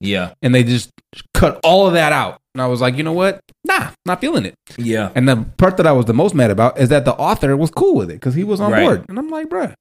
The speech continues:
Speaker 1: No,
Speaker 2: what
Speaker 1: I
Speaker 2: are you
Speaker 1: think,
Speaker 2: doing?"
Speaker 1: I saw, I saw a couple Reddit threads too that definitely co-sign what you talking about.
Speaker 2: Yeah. I'm like, I,
Speaker 1: Like,
Speaker 2: yeah.
Speaker 1: why did this have to go here?
Speaker 2: I, I, I,
Speaker 1: <laughs> Unnecessary.
Speaker 2: I could talk about that all night long. I'll be,
Speaker 1: Yeah.
Speaker 2: I'm gonna get myself frustrated.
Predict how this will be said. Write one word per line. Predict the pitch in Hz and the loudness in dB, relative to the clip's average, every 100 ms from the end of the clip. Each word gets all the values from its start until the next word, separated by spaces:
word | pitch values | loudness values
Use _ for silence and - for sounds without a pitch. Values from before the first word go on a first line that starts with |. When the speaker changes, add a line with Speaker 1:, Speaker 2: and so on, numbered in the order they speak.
| _ - | _ -8
Speaker 1:
No, | 104 | -4
Speaker 2:
what | 98 | 0
Speaker 1:
I | |
Speaker 2:
are | 117 | 2
you | - | 2
Speaker 1:
think, | - | 0
Speaker 2:
doing?" | 392 370 80 - _ - | 0 -2 -6 -10 _ -6
Speaker 1:
I | 139 | -4
saw, | 143 127 123 - | 0 0 -2 -6
I | 135 | -6
saw | 139 180 160 147 - | -2 2 2 2 -2
a | _ | _
couple | - - 143 127 123 113 | -16 -6 -4 -2 -2 -2
Reddit | 117 113 110 | -2 -2 -4
threads | 113 104 95 | -4 -4 -6
too | 107 98 | -6 -4
that | 92 92 _ _ 101 | -4 -6 _ _ -4
definitely | 117 107 101 | -2 -2 -8
co-sign | - 90 - 87 82 | -10 -10 -10 -10 -10
what | 95 | -14
you | - | -16
talking | - - - | -18 -18 -12
about. | - | -6
Speaker 2:
Yeah. | 359 311 82 - _ _ | -2 0 -2 -6 _ _
I'm | 196 | -6
like, | 208 185 160 | -2 -2 -4
I, | 185 _ _ _ _ _ _ _ _ - | -12 _ _ _ _ _ _ _ _ -10
Speaker 1:
Like, | 90 | -10
Speaker 2:
yeah. | 95 | -6
Speaker 1:
why | 117 120 | -4 -4
did | 110 101 | -6 -10
this | 104 | -12
have | 104 92 | -12 -12
to | |
go | 82 - | -14 -14
here? | - - | -12 -4
Speaker 2:
I, | - - 170 240 | 0 2 4 2
I, | - | 2
I, | |
Speaker 1:
<laughs> | |
Unnecessary. | 147 127 143 - 113 | 4 2 2 2 2
Speaker 2:
I | |
could | 120 | 4
talk | 120 | 2
about | 107 95 | 0 -2
that | 90 | -2
all | 110 | -2
night | 117 107 | -2 -2
long. | 90 80 80 | -4 -8 -8
I'll | 107 | -6
be, | 90 | -4
Speaker 1:
Yeah. | 85 | -4
Speaker 2:
I'm | 87 | -6
gonna | 90 | -6
get | 90 | -8
myself | 92 107 | -8 -8
frustrated. | - - - | -10 -16 -20